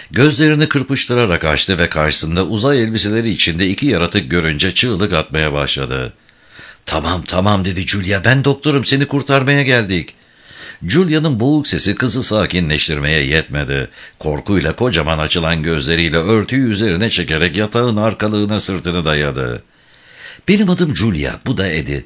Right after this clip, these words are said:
Seni buradan çıkaracağız. Adın nedir?" "Kim, kimsiniz siz?" diye kekeledi genç kadın.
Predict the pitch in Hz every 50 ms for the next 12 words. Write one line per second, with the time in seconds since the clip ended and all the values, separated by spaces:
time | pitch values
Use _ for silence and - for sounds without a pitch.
0 | - - _ - - 147 147 160 127 156 160 147 - 139 139 131 - - - 117
1 | 113 101 87 87 90 80 76 71 - - 104 113 117 170 165 139 120 110 117 131
2 | 120 - - - - _ _ _ _ _ - _ _ _ - - 165 135 - -
3 | _ _ _ _ - - 220 214 185 - 226 214 214 208 202 - 170 175 147 110
4 | 78 127 147 131 - - 135 - 135 117 120 117 107 110 95 101 98 95 - -
5 | 90 87 87 87 87